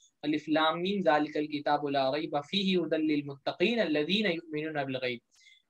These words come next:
वल गैबुल लज़ी युमिनु बिही", और वो गैब जिस पर ईमान वाले ईमान रखते हैं वो कौन सा गैब है? "मा अखबरत बिही रुसुलु मिनल उमूरिल आम्मा", जिसकी खबर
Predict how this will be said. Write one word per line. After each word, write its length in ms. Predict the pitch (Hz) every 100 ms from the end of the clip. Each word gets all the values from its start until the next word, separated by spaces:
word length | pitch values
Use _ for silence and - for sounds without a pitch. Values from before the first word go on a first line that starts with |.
| _ 170
वल 200 | 214 202
गैबुल 400 | 196 240 226 226
लज़ी 280 | 220 208 220
युमिनु 500 | 214 220 214 220 214
बिही", 300 | 214 202 220 233 165
और 220 | 175 151
वो 180 | 151 202 233
गैब 280 | 190 180 208 -
जिस 120 | 170
पर 220 | - 185 180 _ _
ईमान 320 | 165 165 170 170
वाले 200 | 165 165
ईमान 380 | 156 151 175 170
रखते 280 | 160 - 170
हैं 200 | 175 170
वो 100 | 156
कौन 260 | 175 185 190
सा 140 | 185
गैब 260 | 170 170 170
है? 120 | 185 - _ _ _
"मा 120 | 160 165 220
अखबरत 500 | 220 202 196 202 175
बिही 220 | 185 202 175
रुसुलु 440 | 202 202 196 190
मिनल 260 | 185 180 180
उमूरिल 500 | 170 175 185 175 170
आम्मा", 540 | 143 165 180 175 220 226 - _ _ -
जिसकी 460 | 143 196 - 226 208
खबर 420 | - 175 254 262